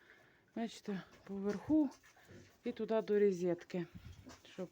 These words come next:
не валявся провід, бо треба буде ходити, чистити над головою, щоб не тіліпався, і щоб було тепленько. Так що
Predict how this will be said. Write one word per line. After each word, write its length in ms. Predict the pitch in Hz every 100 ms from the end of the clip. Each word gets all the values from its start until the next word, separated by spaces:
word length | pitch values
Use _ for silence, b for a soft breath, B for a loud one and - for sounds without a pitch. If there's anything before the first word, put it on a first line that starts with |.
| -
не 460 | 175 180 175 175 175
валявся 440 | 196 196 185 202
провід, 380 | - 262 208 165
бо 60 |
треба 280 | 175 185 180
буде 240 | 170 175 175
ходити, 400 | 208 269 262 208
чистити 560 | 233 233 208 - 185 B B B B B -
над 160 | 202
головою, 320 | 185 202 202 196
щоб 200 | 190 190
не 80 |
тіліпався, 720 | 180 190 190 190 185 - 185 - B B B -
і 120 | 262
щоб 220 | - 226
було 280 | 185 180 196
тепленько. 720 | - 208 156 151 151 - 151 - _ -
Так 180 | 190 185
що 260 | - 202